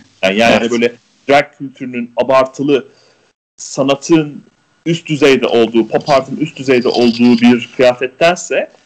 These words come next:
Speaker 1: burada gerçekten gerçek yaşamda bir iş kadının giyeceği kıyafeti tasarlamaları bekleniyor kendilerinden. Peki,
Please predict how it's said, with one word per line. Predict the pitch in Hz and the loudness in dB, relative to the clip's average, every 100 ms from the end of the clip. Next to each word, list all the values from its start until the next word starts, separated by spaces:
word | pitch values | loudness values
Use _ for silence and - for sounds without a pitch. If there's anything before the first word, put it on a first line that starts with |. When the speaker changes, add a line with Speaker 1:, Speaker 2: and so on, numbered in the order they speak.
| _ _ - | _ _ -8
Speaker 1:
burada | 120 170 | -4 -2
gerçekten | 190 165 165 123 - 143 208 _ - | 0 0 -2 -6 -6 -6 -6 _ -2
gerçek | - 123 147 - | -2 -2 -6 -12
yaşamda | 120 117 113 156 151 | -10 -8 -8 -8 -6
bir | 147 123 | -6 -6
iş | 135 | -8
kadının | - 123 117 139 180 | -6 0 0 0 0
giyeceği | 139 117 110 170 208 - | 2 2 2 -2 -2 -6
kıyafeti | - 147 131 127 117 98 _ _ _ | -2 2 2 0 -8 -10 _ _ _
tasarlamaları | - 107 101 98 92 92 | -10 -4 -4 -4 -6 -6
bekleniyor | 90 - 92 85 | -6 -6 -8 -6
kendilerinden. | 95 87 90 - - - _ _ - - 135 _ | -6 -4 -6 -8 -10 -14 _ _ -20 -20 -20 _
Peki, | 233 - 101 | -2 -2 -6